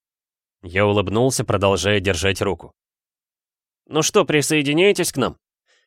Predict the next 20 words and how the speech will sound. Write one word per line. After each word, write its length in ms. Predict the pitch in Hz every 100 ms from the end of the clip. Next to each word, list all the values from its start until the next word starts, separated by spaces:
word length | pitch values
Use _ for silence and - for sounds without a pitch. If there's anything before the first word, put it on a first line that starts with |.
| -
Если 320 | 113 135 151
честно, 360 | 139 175 180 190
мы 120 | 180
только 300 | 170 160 160
вас 200 | 156 165
и 60 | 170
ждали». 400 | 123 120 120 - _ _ _ _ _ _ _ _
И 120 | 101
потряс 480 | 90 95 98 104 -
рукой. 440 | 104 104 92 76 _ _ _ _ _ _ _ _ _ -
Они 180 | 107
переглянулись, 840 | 170 170 156 147 147 120 85 - - _
затем 440 | - 95 95 110 107
один, 560 | 104 92 82 113 147 131
а 120 | 95
следом 480 | - 107 104 104 -
и 120 | 110
второй 360 | - 95 98 123
пожали 440 | 139 127 107 87
её. 380 | 87 92 85 62